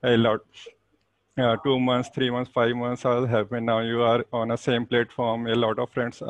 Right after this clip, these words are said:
I can see twenty-two participants are there. So if you want to share your feelings, something like that. Uh, eh, eh, listen, the class is something like that we are he-, having in a physical class that everyone is sitting around you. Ev-, uh, you are sitting beside your friend.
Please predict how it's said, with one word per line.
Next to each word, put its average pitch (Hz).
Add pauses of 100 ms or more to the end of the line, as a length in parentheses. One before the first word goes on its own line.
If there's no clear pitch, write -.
(100)
I 113
can 120
see 131
twenty-two 123
participants 120
are 113 (120)
there. 139 (460)
So 120
if 113
you 123
want 123
to 151
share 127
your 131 (120)
feelings, 120
something 131
like 123
that. 135 (440)
Uh, 117 (100)
eh, 151 (180)
eh, 190
listen, 180
the 139 (140)
class 139
is 170
something 139
like 139
that 143
we 127
are 131
he-, 143
having 120
in 139
a 143
physical 127
class 117
that 117
everyone 117
is 123
sitting 120
around 117
you. 127 (460)
Ev-, 110
uh, 123
you 117
are 113
sitting 123
beside 117
your 120
friend. 113